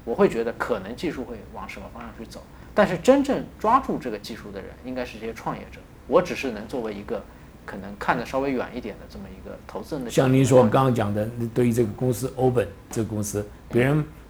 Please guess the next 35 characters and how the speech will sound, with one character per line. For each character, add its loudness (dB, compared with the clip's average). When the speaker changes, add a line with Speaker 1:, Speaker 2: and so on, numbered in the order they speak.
Speaker 2:
看 2
不 2
出 2
来 6
它 2
的 0
这 -2
个 -2
特 0
点， -2
但 0
是 0
您 2
一 -4
抓 4
就 -2
抓 2
到 -2
了， -14
是 -14
吧？ -16
Speaker 1:
对， -2
所 0
以 2
我， 4
我 0
当 8
然 4
就 0
是 -4
说 0
我， -4
我 -4
当 0
时 -8